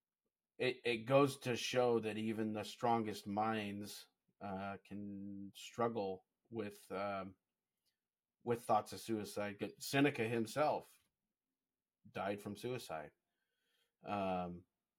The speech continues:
and, you know, here we are centuries later, uh,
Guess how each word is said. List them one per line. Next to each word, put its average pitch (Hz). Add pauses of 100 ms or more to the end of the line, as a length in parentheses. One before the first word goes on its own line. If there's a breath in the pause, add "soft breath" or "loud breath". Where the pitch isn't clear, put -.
(320)
and, 104 (1080)
you 107
know, 92
here 123
we 120
are 117
centuries 113
later, 107 (1160)
uh, 101